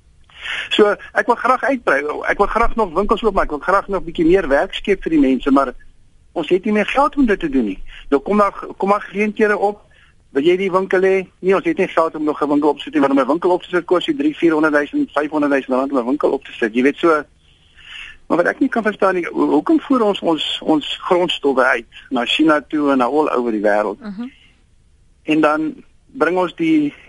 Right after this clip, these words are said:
Speaker 1: die geprosesseerde produk bring ons nou terug. Hoekom as ons so by China nou, ons is so behep met China deesdae, hoekom vra ons nie vir China om ons hier te kom help om fabrieke hier te bou,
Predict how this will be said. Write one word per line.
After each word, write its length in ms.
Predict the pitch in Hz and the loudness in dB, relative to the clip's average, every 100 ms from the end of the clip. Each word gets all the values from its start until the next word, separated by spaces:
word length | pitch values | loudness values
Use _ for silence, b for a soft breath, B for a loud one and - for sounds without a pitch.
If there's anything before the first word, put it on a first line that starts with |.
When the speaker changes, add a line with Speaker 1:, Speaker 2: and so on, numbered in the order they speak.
| _ | _
Speaker 1:
die 140 | 143 135 | -4 -4
geprosesseerde 600 | - 147 - 143 175 165 | 0 -2 -2 -2 0 2
produk 320 | 147 139 160 - - | 0 -2 -2 -6 -4
bring 200 | 151 151 | 0 0
ons 120 | - | 0
nou 140 | 156 | -2
terug. 400 | - 185 107 - B B B | 0 0 -2 -12 B B B
Hoekom 520 | - 147 233 220 147 - | -2 2 2 2 -4 -8
as 200 | 143 151 | -6 -2
ons 240 | 170 170 | 0 0
so 340 | 214 196 185 - - - - - | 2 2 2 -2 -8 -16 -18 -16
by 240 | - - 143 | -4 -2 -2
China 320 | - 185 180 | 0 2 4
nou, 280 | 170 156 127 - _ _ _ _ _ _ b b b b b _ _ _ _ _ _ _ _ _ _ | 2 2 -4 -12 _ _ _ _ _ _ b b b b b _ _ _ _ _ _ _ _ _ _
ons 180 | - - | -10 -4
is 120 | 139 | -2
so 200 | - 190 - | 2 2 0
behep 320 | 127 147 180 | 0 2 2
met 160 | - 156 | -2 -2
China 300 | 180 196 180 | 0 2 0
deesdae, 420 | 131 131 120 135 | 2 -2 0 0
hoekom 460 | 127 147 226 220 175 | 0 0 0 0 -2
vra 200 | 180 185 | 0 2
ons 120 | 180 | 0
nie 120 | 202 190 | -4 -4
vir 140 | 151 | -2
China 460 | - 214 180 - - _ _ _ - b b b b _ | -2 0 0 0 -6 _ _ _ -20 b b b b _
om 140 | - 147 | -2 0
ons 140 | 143 | 0
hier 140 | 185 196 | -4 -4
te 100 | 220 | 0
kom 140 | 180 | 2
help 180 | 170 151 | 2 0
om 80 | 143 | -2
fabrieke 440 | 127 135 170 185 | -2 0 -2 0
hier 180 | 139 170 | 0 0
te 120 | - 135 | -2 -4
bou, 240 | 110 | -6